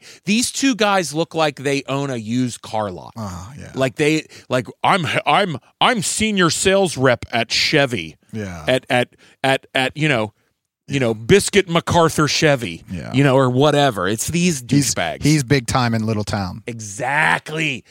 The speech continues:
Speaker 1: Perfectly said.
Speaker 2: Yeah.
Speaker 1: That's what I said after the show. I go, "I bet you this guy makes a hundred fifty grand a year."
Speaker 2: Yeah. He's big time in
Speaker 1: You know
Speaker 2: little
Speaker 1: what I
Speaker 2: town.
Speaker 1: mean?
Speaker 2: Yeah.
Speaker 1: Right. He's the, uh, but I, right then, after I told him that I would put him in timeout, I went for the funny dad thing, but I
Speaker 2: Mm-hmm.
Speaker 1: was serious, kind
Speaker 2: Yeah,
Speaker 1: of,
Speaker 2: oh,
Speaker 1: you
Speaker 2: yeah.
Speaker 1: know.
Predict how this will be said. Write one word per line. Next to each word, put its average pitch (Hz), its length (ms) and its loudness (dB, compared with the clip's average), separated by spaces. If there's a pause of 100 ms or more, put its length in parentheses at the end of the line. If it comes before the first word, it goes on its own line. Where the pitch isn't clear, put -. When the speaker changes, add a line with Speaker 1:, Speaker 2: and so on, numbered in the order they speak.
(160)
Speaker 1:
Perfectly 202 560 2
said. 123 460 -2
Speaker 2:
Yeah. - 100 -12
Speaker 1:
That's 196 180 -2
what 269 120 0
I 220 40 2
said 220 200 0
after 185 200 0
the 165 80 -2
show. 175 240 0
I 135 80 2
go, 131 180 -2 (260)
"I 123 100 -10
bet 151 240 -10
you 101 60 -14
this 131 160 -14
guy 90 180 -10
makes 87 240 -18
a 85 60 -16
hundred 107 440 -14
fifty 110 480 -6
grand 98 460 -10
a 90 80 -10
year." 87 720 -10
Speaker 2:
Yeah. 117 60 -6
He's 107 100 -4
big 101 240 -8
time 92 280 -10
in - 40 -4
Speaker 1:
You 139 60 2
know 165 140 2
Speaker 2:
little 165 120 4
Speaker 1:
what 160 60 0
I 160 40 0
Speaker 2:
town. 160 60 4
Speaker 1:
mean? 190 260 0
Speaker 2:
Yeah. - 100 -18 (200)
Speaker 1:
Right. 117 260 -6
He's 139 200 -12
the, 139 160 -2 (600)
uh, 120 340 0 (100)
but 151 280 -2 (160)
I, 180 380 2 (260)
right 214 400 0
then, 131 440 0 (160)
after 190 400 2
I 175 100 6
told 151 320 2
him 143 240 0
that 123 180 0
I 120 140 2
would 120 140 -2
put 127 160 -4
him 123 80 -4
in 127 80 -6
timeout, 113 480 -2
I 107 60 0
went 113 200 -8
for 117 140 -6
the 107 80 -6
funny 110 300 -4
dad 98 340 2
thing, 107 280 0
but 139 120 2
I 156 40 4
Speaker 2:
Mm-hmm. 190 60 4
Speaker 1:
was - 120 -2
serious, 139 420 -2
kind 92 180 -4
Speaker 2:
Yeah, 180 60 0
Speaker 1:
of, 190 80 0
Speaker 2:
oh, 226 80 4
Speaker 1:
you 254 80 0
Speaker 2:
yeah. 233 80 2
Speaker 1:
know. 180 120 -4